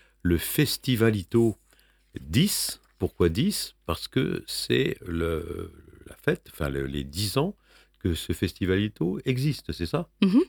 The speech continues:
Speaker 1: Alors j'ai vu que vous avez fait beaucoup de jeux de mots, hein.
Speaker 2: Ah oui.
Speaker 1: Le, le dix, on se, qu'on se le dix, c'est ça ?
Speaker 2: C'est
Speaker 1: Le
Speaker 2: de la
Speaker 1: dix ?
Speaker 2: déformation professionnelle, oui, c'est qu'on se
Speaker 1: Euh,
Speaker 2: le dise, ouais.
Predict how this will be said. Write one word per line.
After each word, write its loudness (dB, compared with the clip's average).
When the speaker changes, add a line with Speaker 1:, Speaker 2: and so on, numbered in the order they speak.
Speaker 1:
Alors 2
j'ai 2
vu 2
que 0
vous -4
avez 4
fait 2
beaucoup 2
de 2
jeux 4
de 4
mots, 4
hein. 0
Speaker 2:
Ah 2
oui. 0
Speaker 1:
Le, 6
le 4
dix, -2
on -2
se, -10
qu'on -4
se 0
le 6
dix, 2
c'est -4
ça ? 0
Speaker 2:
C'est -2
Speaker 1:
Le 4
Speaker 2:
de 6
la 8
Speaker 1:
dix ? 6
Speaker 2:
déformation 6
professionnelle, 2
oui, 6
c'est 6
qu'on 6
se 6
Speaker 1:
Euh, 4
Speaker 2:
le 6
dise, 2
ouais. -4